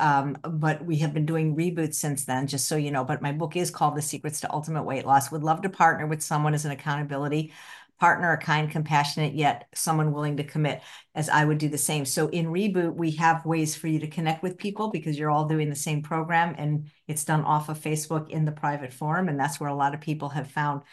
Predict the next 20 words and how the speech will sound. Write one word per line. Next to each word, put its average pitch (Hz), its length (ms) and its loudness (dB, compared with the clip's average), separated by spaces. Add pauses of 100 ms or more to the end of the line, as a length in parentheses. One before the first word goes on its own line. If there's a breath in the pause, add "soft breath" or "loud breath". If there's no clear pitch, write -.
(340 soft breath)
ongoing 151 460 0
friendships 156 540 -2
and 147 120 -4
support, 151 540 -4
where 156 240 -2
they, 147 140 -4
sometimes 151 480 -4
there's 135 240 -6
two, 196 340 0
three, 165 320 -4
four, 160 420 -2
where 143 160 -2
they 139 200 -2
are 147 280 -4
on 143 120 -6
an 147 100 -2
ongoing 151 400 0
text - 340 -6
thread. 190 240 0
So 139 220 -2